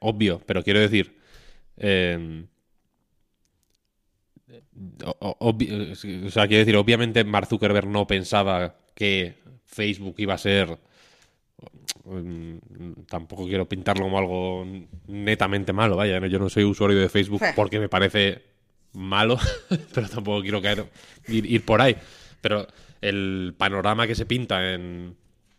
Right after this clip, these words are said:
Speaker 1: Ready Player One, por ejemplo, a mí cl-, claramente, claramente me parece catastrófico. Por eso digo que me, que, que me resulta sorprendente que teniendo, eh, o sea, pudiendo visualizar,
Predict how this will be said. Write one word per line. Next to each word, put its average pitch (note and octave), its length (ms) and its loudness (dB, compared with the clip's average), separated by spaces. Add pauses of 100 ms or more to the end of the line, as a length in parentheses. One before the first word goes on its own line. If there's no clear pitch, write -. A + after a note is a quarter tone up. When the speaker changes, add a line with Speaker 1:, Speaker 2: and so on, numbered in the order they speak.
(320)
Speaker 1:
Ready G#2+ 300 -2
Player G#2 320 2
One, G#2+ 160 2
por G2 100 -2
ejemplo, A2+ 280 2
a G#2+ 40 2
mí G#2 180 2
cl-, - 360 -12 (520)
claramente, G#2+ 760 -2
claramente G2+ 380 0
me G#2+ 80 0
parece G#2+ 220 0
catastrófico. G#2+ 720 -2
Por G2 120 0
eso G#2 120 0
digo A2 240 4
que F#2 260 -4
me, F#2 60 -6
que, F#2 340 -2
que F#2+ 100 -6
me F2 520 -4 (480)
resulta G2 320 -2
sorprendente A2+ 800 2 (560)
que G#2+ 260 6 (100)
teniendo, A2 720 4 (380)
eh, E2+ 720 -4 (1500)
o F#2+ 40 -12
sea, G#2 180 0
pudiendo G#2 600 0
visualizar, A2+ 720 2